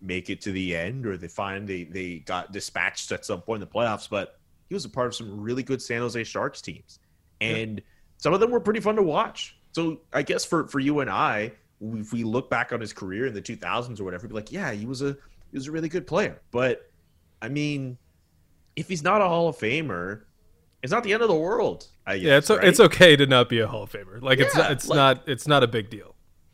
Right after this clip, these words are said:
Speaker 1: That's it. Uh, well, I mean, look, it, it's a big deal, but
Speaker 2: It's a big
Speaker 1: Patrick
Speaker 2: deal, but it's, it's not, like, it,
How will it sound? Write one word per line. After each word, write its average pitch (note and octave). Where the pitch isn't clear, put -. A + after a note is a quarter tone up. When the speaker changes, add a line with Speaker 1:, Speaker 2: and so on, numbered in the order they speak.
Speaker 1:
That's B3+
it. C4+
Uh, F3+
well, B3
I G3+
mean, A3
look, -
it, E3+
it's C#3+
a B2+
big B2
deal, A2
but A#2+
Speaker 2:
It's A3+
a C4
big G#3
Speaker 1:
Patrick C#3
Speaker 2:
deal, G#2+
but E3
it's, E3
it's G#3
not, F3
like, D3
it, C3+